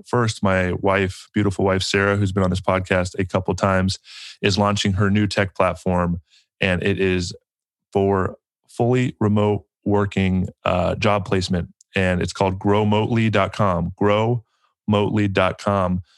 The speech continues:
If you are a remote professional, or maybe you lost your job during this crazy pandemic and you're looking for work, go check it out, sign up,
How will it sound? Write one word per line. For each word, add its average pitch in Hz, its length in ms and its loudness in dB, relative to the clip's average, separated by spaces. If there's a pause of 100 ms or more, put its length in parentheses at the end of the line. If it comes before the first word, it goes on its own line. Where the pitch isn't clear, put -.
(220)
If 98 160 0
you 120 180 2
are 101 260 0
a 95 260 0
remote 104 480 0
professional, 101 760 -2
or 95 300 0
maybe 95 240 -2
you 98 80 0
lost 95 260 0
your 101 60 -4
job 95 280 0
during 95 180 0
this 90 140 -4
crazy 98 340 -2
pandemic 95 500 0
and 95 80 -2
you're 92 80 0
looking 95 240 -2
for 95 180 0
work, 92 300 0 (400)
go 104 120 2
check 110 220 0
it 101 80 2
out, 95 260 2 (580)
sign 107 300 0
up, 95 260 0